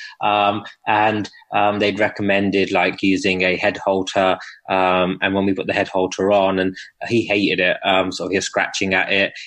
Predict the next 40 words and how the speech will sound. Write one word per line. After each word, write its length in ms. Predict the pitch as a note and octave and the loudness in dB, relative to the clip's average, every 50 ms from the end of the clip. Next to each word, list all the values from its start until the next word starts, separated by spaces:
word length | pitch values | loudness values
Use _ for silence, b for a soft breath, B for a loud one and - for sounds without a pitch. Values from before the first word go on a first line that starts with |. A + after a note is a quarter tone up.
| B B F#2+ | B B -2
Um, 260 | F#2+ F2+ F2+ F#2 F2+ | 0 0 0 0 0
his 140 | F#2 G2 F2+ | 0 -2 0
nose 260 | G2 G2 F#2+ G2 E2+ | 0 0 0 0 0
was 160 | F#2+ F#2 - - | -2 -2 -4 -4
sort 120 | F#2+ F2 | -6 -6
of 80 | F#2 - | -6 -2
slightly 400 | G2+ F#2+ F#2+ D#2+ F2+ F#2+ F#2+ - | -2 0 0 0 -2 -2 -4 -2
grazed 400 | - F#2+ F2+ F#2 F2+ F2 E2 - | -2 0 2 2 2 0 -2 -4
because 240 | - F#2 - F#2 E2 | -8 -8 -8 -6 -4
he'd 160 | F2+ F2+ E2 | -4 -2 -2
been 160 | F2 F#2 F2+ F2+ | -2 -4 -2 0
rubbing 240 | F#2+ F2+ F#2 F#2 | 0 0 0 -2
against 400 | F2 E2+ F#2 F2+ D#2+ - - - | -2 -2 -4 -4 -6 -8 -12 -12
the 60 | - - | -10 -6
floor 200 | G2+ F#2+ F#2 F2+ | -4 -2 -2 -2
during 180 | E2 F2+ F2+ F2 | -2 -2 -4 -4
the 60 | E2+ | -6
consultation. 920 | - F#2+ F2+ - - F2+ - - F#2+ F2+ F2 - - F#2+ F#2 F#2 F#2 F2+ B B B B B B - | -6 -6 -6 -6 -6 -6 -4 -2 0 0 0 0 0 0 0 -2 -2 -4 B B B B B B -2
And, 560 | G2 G2 G2 G2 G2 G2 G2 F#2+ F#2 - - - | 0 2 2 2 2 2 2 0 -2 -4 -4 -2
um, 360 | G#2 G2 F#2+ F#2+ G2 G2+ F#2 - _ _ _ _ _ _ _ _ _ - - - | 0 2 2 2 0 -2 -4 -8 _ _ _ _ _ _ _ _ _ -18 -14 -8
so 160 | - - A2+ G#2+ | -4 0 0 2
we 140 | A#2 A2+ | 2 2
came 280 | - - G#2 G2+ G2 G2+ | 0 0 0 0 2 2
out 120 | G2 F#2+ | 0 0
going, 200 | G2 F#2 G2 G2 | 0 0 0 0
"Oh 60 | A2 G#2+ | 0 0
my 100 | G#2+ G2 | 0 0
God, 140 | G#2 F#2 | 0 0
that 120 | G2+ F#2+ G2+ | 0 0 0
looks 180 | - - - | -2 -4 -4
so 120 | - F#2+ F#2 | -4 -4 -4
cruel." 460 | - - D#3 D3+ D3+ D3+ C#3+ C#3+ B B B B B B | -2 0 0 2 2 2 2 0 B B B B B B
Um, 360 | G2 G2 G2 G2 F#2+ G2 G#2 | 0 0 2 2 0 0 -2
and 120 | G2+ G2+ | -2 -4
his 100 | G2+ - | -4 -4
choke 220 | - - A#2 G#2 - | -2 -2 -2 -2 -2
chain 220 | - G2+ F#2+ F#2 | -2 -2 -2 0
went 180 | G2 F#2+ D#2+ - | 0 0 0 -2
back 180 | F#2 F2+ - | -4 -2 0
on. 300 | A#2 A2+ A2+ A2+ A#2 A2+ | 2 2 2 2 0 -2